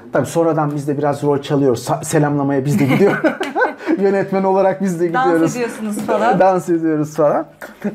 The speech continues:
Speaker 1: Öyle. E, dolayısıyla her bakımdan, e, kendini geliştirmiş birisi olarak hayatımı devam ettiriyorum. Dans deyince yani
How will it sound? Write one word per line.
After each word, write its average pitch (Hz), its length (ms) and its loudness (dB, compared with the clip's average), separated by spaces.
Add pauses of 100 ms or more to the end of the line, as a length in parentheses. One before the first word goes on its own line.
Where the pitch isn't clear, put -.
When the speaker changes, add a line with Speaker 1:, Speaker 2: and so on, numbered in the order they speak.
(100)
Speaker 1:
Öyle. 247 440 4 (400)
E, - 60 -4 (500)
dolayısıyla 208 480 2
her 233 280 0
bakımdan, 170 600 0 (340)
e, 76 680 -2 (120)
kendini 180 440 0
geliştirmiş 160 1040 -2 (280)
birisi 165 340 2
olarak 143 380 2
hayatımı 160 600 0
devam 170 320 2
ettiriyorum. 117 380 -2
Dans 151 280 -2
deyince 165 420 -2
yani 127 220 -2